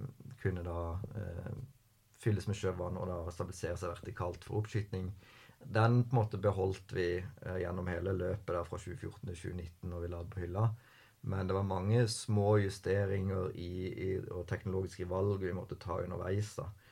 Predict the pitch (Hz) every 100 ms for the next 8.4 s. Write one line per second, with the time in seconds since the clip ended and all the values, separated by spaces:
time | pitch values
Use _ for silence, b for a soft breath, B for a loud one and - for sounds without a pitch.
0 | B B - 90 87 85 85 82 92 92
1 | 87 87 95 95 95 92 101 104 98 -
2 | 98 98 95 95 92 90 - 90 87 87
3 | 95 - - 90 82 - 110 113 92 92
4 | 87 87 87 - 82 82 - 101 90 -
5 | 87 90 85 107 87 90 107 110 B B
6 | B - 98 101 98 80 92 85 92 87
7 | 85 107 - - - _ - 98 95 92
8 | 95 98 98 95